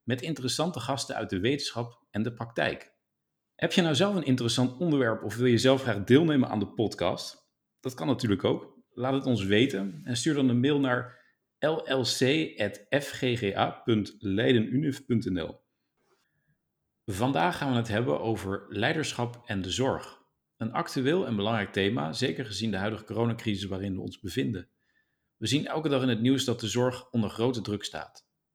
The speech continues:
De zorgmedewerkers doen hun uiterste best om patiënten zo goed mogelijk hulp te bieden, soms zelfs met gevaar voor eigen gezondheid. Maar wat is de rol van leiderschap in de zorg?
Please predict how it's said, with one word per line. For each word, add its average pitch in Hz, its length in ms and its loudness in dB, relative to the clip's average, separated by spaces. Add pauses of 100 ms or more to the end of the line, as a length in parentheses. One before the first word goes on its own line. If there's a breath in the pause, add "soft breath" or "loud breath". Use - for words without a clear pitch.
(120)
De - 80 -10
zorgmedewerkers 120 720 0
doen 104 100 -4
hun 95 140 -4
uiterste 127 360 -2
best 113 260 -2
om 107 100 -6
patiënten 110 460 -2
zo 98 100 -4
goed - 220 -10
mogelijk 120 240 0
hulp 120 160 0
te 113 100 -8
bieden, 92 320 -8 (500 soft breath)
soms - 360 0
zelfs 120 200 4
met 120 160 0
gevaar 123 380 0
voor 113 100 -4
eigen 113 220 0
gezondheid. 117 600 -8 (1300)
Maar 117 140 2
wat 170 120 4
is 160 100 0
de - 80 -2
rol 156 200 2
van 135 140 2
leiderschap 135 500 0
in 90 140 -6
de 87 80 -6
zorg? 80 500 -10